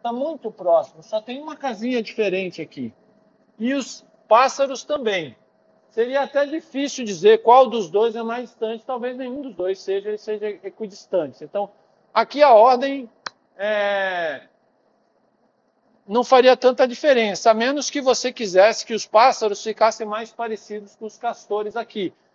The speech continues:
Talvez os pássaros sejam mais parecidos com os castores do que os ratos, por exemplo. Também não sei dizer ao certo. Tô na dúvida,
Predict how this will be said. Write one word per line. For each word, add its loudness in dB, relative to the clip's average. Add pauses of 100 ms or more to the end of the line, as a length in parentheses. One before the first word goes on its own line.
(360)
Talvez 4
os -12
pássaros 4
sejam -2
mais 0
parecidos -2
com -12
os -16
castores 2
do -8
que 0 (460)
os -10
ratos, 2
por 0
exemplo. 0
Também -4
não -6
sei -2
dizer -6 (120)
ao 2
certo. 0 (1400)
Tô -6
na 4
dúvida, 0